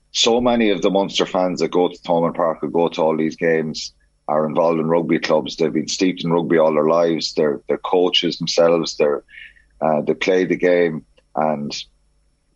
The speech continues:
um, I think it's, it's been frustrating. So obviously, if you, uh, if you look back and, at the reign in the last couple of years,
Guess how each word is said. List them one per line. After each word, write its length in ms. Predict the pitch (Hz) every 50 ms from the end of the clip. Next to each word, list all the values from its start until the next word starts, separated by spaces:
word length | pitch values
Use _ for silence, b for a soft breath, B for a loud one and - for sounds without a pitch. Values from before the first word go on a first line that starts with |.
| - - - -
um, 400 | 73 76 76 71 69 69 73 -
I 80 | - 90
think 240 | 85 - 104 90 -
it's, 320 | 92 - - - - - -
it's 200 | - 143 - -
been 180 | 127 123 110
frustrating. 720 | - - 113 - - - 107 101 98 95 - 85 62 - -
So 440 | - - 87 82 80 78 78 - - _ _ _ _ _ b b b b b b b b _
obviously, 400 | - 87 90 87 85 - - 92
if 160 | 87 85 -
you, 300 | 87 85 85 85 80 80
uh, 340 | 76 76 78 76 76 73 73 B B B B B - - - - B B B B B - - -
if 120 | - -
you 100 | - 90
look 240 | 85 87 104 - -
back 300 | - 98 90 87 85 -
and, 160 | - - - - -
at 180 | 82 82 -
the 80 | - 80
reign 520 | 78 85 87 85 85 82 78 76 73 - _ _ -
in 80 | 78 78
the 80 | 76
last 300 | 76 80 80 78 - -
couple 220 | - - - - 76
of 80 | 76
years, 560 | 76 85 87 85 80 73 69 - - - -